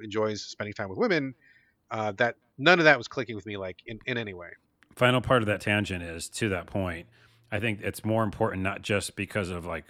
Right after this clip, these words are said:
Speaker 2: you know, entertainment value or whatever, but because, again, of people growing up playing video games, uh, probably should see more mature, real life experiences.
Speaker 1: <laughs> Yeah.
Speaker 2: Because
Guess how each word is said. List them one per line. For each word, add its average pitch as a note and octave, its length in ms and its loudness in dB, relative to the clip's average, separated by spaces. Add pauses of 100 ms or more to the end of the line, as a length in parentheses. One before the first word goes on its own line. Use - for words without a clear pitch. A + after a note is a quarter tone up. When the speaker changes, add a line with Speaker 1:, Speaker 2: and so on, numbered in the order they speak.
(160)
Speaker 2:
you F#2+ 100 -4
know, E2 120 -6
entertainment G2 520 0
value E2 280 -4
or E2 40 -8
whatever, E2 380 -8 (400)
but A2 140 0
because, A2 360 2
again, G#2 440 0
of F2 240 -4 (200)
people A#2 300 -2
growing F#2+ 360 0
up F2+ 180 -4
playing F2+ 300 -2
video F#2 240 -2
games, A#2+ 420 -2 (520)
uh, G2 260 4
probably F#2+ 340 -2
should G2+ 180 -6
see B2 200 -2
more A#2 440 4
mature, A#2 720 0 (300)
real G#2+ 400 2
life A2 400 2
experiences. A#2 960 0
Speaker 1:
<laughs> - 40 -10 (280)
Yeah. G2 280 -10
Speaker 2:
Because A#2 500 4